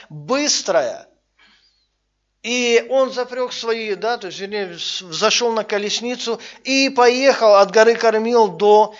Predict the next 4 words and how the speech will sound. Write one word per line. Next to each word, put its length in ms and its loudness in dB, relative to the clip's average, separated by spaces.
Израиля. 960 0
И 240 -2
бежал 1120 4
Илия 880 0